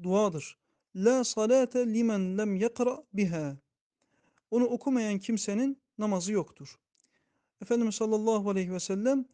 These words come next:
la salate illa bi fatihatil kitab buyurmakta. Yani Fatihasız namaz yoktur buyurmakta. Tabi bu namaz yokturdan kasıt Hanefi ulemanın kastettiği,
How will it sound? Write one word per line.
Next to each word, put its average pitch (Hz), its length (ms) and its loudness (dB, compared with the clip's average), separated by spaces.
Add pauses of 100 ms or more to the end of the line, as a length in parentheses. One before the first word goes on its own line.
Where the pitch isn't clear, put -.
(280)
la 220 200 2
salate 233 680 0
illa 226 340 0
bi 190 100 -4
fatihatil 208 640 -4
kitab 214 420 -2
buyurmakta. 175 680 -4 (680)
Yani 190 160 -4
Fatihasız 208 880 -2 (420)
namaz 214 360 0
yoktur 220 380 0 (340)
buyurmakta. 170 540 -4 (420)
Tabi 233 260 -4
bu 240 120 2
namaz 233 320 0
yokturdan 226 500 -2
kasıt 220 420 -8 (280)
Hanefi 214 460 -2
ulemanın 190 520 -2
kastettiği, 233 720 -4